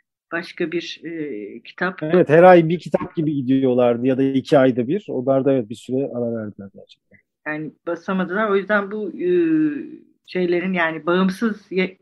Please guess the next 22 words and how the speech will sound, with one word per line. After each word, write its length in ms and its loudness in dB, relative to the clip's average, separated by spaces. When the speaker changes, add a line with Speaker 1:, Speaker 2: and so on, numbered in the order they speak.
Speaker 1:
yayın 220 2
evlerinin 440 0
çok 240 -8
daha 320 -2
desteğe 460 4
ihtiyacı 520 2
var. 220 6
Çünkü 200 0
onlar 300 4
ayrı 400 4
bir 160 0
kulvar 400 2
oluşturuyorlar 920 0
bu 80 -8
kültürel 480 -2
ortamda. 520 -4
İşte 200 -8
mesela 240 0
Heretik 480 2
ve 60 4
Yort 460 4
da, 200 2